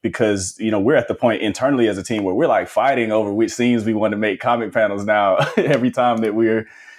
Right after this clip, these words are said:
in a new, in a new book process. It's just, like, one of the things that, that we all get really excited about. And, um, the, the mission between Random House and Cake and myself for this book in particular was, like,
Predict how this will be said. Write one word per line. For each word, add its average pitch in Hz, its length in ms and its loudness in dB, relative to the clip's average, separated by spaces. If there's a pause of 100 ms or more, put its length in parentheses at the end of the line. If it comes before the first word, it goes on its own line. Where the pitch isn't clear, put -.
(120)
in 120 140 0
a 110 80 2
new, 113 480 2
in 117 140 -2
a 107 40 -2
new 107 180 -2
book 113 260 -4
process. 104 560 -2
It's - 160 -10
just, 107 160 -12
like, 98 180 2
one 110 180 2
of 98 60 -2
the 98 80 -14
things 101 320 -4
that, 95 240 -2 (100)
that 98 140 -2
we 101 120 2
all 101 180 4
get 92 160 -2
really 95 240 0
excited 98 420 0
about. 90 420 0
And, 92 380 -6 (560)
um, 90 500 -2 (560)
the, 110 380 0
the 107 160 0
mission 107 840 0 (840)
between 117 560 0
Random 107 360 0
House 107 280 2
and 95 120 -4
Cake 110 240 0
and 98 80 0
myself 95 440 0
for 101 120 -4
this 101 200 -2
book 95 260 -4
in 92 80 -2
particular 98 600 0
was, 90 180 -4
like, 90 340 -4